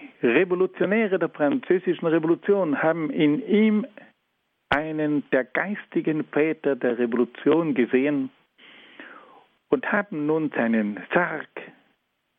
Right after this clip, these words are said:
in das berühmte Pantheon in Paris überführt. Und dort ist er bis heute bestattet. Nun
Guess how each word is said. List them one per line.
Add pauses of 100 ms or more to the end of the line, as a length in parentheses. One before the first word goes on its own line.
(220)
in
das
berühmte
Pantheon (600)
in
Paris (220)
überführt. (840)
Und
dort
ist
er (340)
bis
heute (140)
bestattet. (3250)
Nun